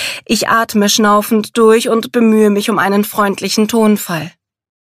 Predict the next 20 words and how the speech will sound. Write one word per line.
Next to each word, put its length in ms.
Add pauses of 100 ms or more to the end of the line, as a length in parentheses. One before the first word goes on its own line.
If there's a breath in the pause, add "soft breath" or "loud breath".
(1200 loud breath)
"Hören 640
Sie, 300 (140)
ich 220
arbeite 520
für 140
Maximilian 960
Ulmer, 580 (400 loud breath)
Coras 580
Vater. 800 (220)
Er 280
hat 160
mich 200
hergeschickt, 540
um 120
seine 280
Tochter 360
nach 200
Hause 340
zu 220
holen, 380